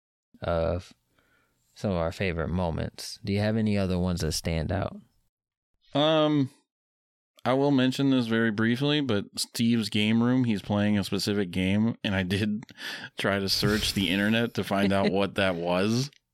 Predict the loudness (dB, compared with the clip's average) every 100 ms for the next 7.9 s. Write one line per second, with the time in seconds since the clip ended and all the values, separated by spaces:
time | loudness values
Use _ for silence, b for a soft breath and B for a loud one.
0 | _ _ -4 -2 -2 -2 0 -2 -2 -4
1 | -4 -2 -2 -2 -4 -4 -4 -6 -8 -6
2 | -4 -4 -8 _ _ _ _ _ _ _
3 | -4 0 0 0 -4 -4 -4 -2 0 0
4 | 0 -2 -2 0 0 0 -2 -4 -2 0
5 | 0 0 0 0 0 0 0 0 0 0
6 | 0 0 0 -2 -2 -2 0 0 0 0
7 | -4 -10 _ _ -4 -2 -2 -4